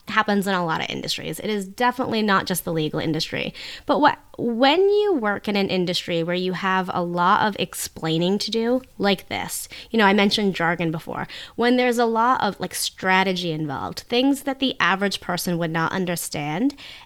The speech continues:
anyone in that industry, now this happens to me even as a copywriter, feels like they need to explain it, right? Like,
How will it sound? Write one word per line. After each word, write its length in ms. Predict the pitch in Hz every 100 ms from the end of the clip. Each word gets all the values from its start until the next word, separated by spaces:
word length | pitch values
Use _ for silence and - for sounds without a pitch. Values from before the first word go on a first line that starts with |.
| _ _
anyone 520 | 247 339 381 359 285
in 200 | 254 220
that 180 | 208 190
industry, 420 | 180 165 - 143 160
now 120 | 170
this 200 | 208 294
happens 260 | 311 302 285
to 100 | 262
me 120 | 233
even 300 | - 214 202
as 120 | 190
a 60 | 180
copywriter, 640 | - 175 170 156 143 151 - -
feels 520 | - - 269 277 302 -
like 240 | 220 214
they 160 | 208 202
need 260 | 208 202 196
to 300 | 214 180 170 - -
explain 560 | 190 - - 175 151 139
it, 220 | - - - -
right? 260 | 170 185
Like, 240 | - 185